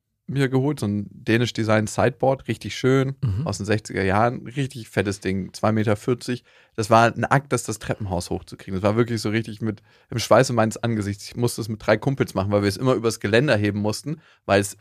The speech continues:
Speaker 1: keinen Wendepunkt hatte hinten. Ne? Weil
Speaker 2: Zum
Speaker 1: es
Speaker 2: Glück war ich nicht da.
Speaker 1: Zum Glück warst du nicht da. Ich wollte meinen Vater auch nicht fragen, weil der hätte wahrscheinlich, äh, sieben Tage danach Migräne gehabt, weil es so <laughs> anstrengend ist.
Speaker 2: <laughs>
Speaker 1: Aber war eine gute Übung, war eine schöne Schulterpresse.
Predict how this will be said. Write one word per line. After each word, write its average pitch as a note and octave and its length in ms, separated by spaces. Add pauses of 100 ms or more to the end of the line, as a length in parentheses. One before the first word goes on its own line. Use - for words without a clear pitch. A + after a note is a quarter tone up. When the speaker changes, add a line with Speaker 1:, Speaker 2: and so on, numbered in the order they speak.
(340)
Speaker 1:
keinen A2+ 200
Wendepunkt A2 460
hatte F2 220
hinten. E2+ 240
Ne? G2 120
Weil A2 60
Speaker 2:
Zum B2+ 120
Speaker 1:
es A#2+ 60
Speaker 2:
Glück C3+ 200
war A2 120
ich G2 100
nicht G2 200
da. D2+ 140 (200)
Speaker 1:
Zum B2 200
Glück A#2 160
warst G#2+ 200
du G2+ 60
nicht G2+ 140
da. G2 40
Ich G2 100
wollte C3+ 180
meinen C3+ 160
Vater D3 260
auch C3 60
nicht C3+ 160
fragen, B2+ 200
weil A#2 100
der A2+ 100
hätte A#2+ 180
wahrscheinlich, A#2 560
äh, - 160 (380)
sieben A2+ 320
Tage A2 240
danach G#2+ 320
Migräne A2+ 340
gehabt, G#2 280
weil G2+ 80
es F#2+ 80
so - 80
<laughs> - 0
anstrengend - 520
ist. F3 220
Speaker 2:
<laughs> D#3 1500
Speaker 1:
Aber D#3 140
war C#3+ 80
eine D#3 100
gute D3+ 160
Übung, G#2+ 320
war G#2 80
eine B2 100
schöne C3 240
Schulterpresse. G#2 680